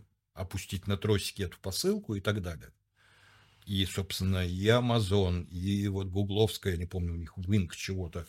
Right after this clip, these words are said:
это из крупных, и еще там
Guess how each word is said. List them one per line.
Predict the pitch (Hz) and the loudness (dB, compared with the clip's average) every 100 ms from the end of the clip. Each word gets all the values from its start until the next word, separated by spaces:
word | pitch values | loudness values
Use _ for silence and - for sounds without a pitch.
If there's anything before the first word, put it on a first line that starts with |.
| - - - - - - _ _ _ | -14 -18 -18 -20 -20 -20 _ _ _
это | - 92 | -6 -4
из | 90 | 2
крупных, | - 120 - 78 - | 8 8 8 -2 -4
и | |
еще | 90 92 - | -4 -2 -2
там | 101 78 80 | -4 -4 -8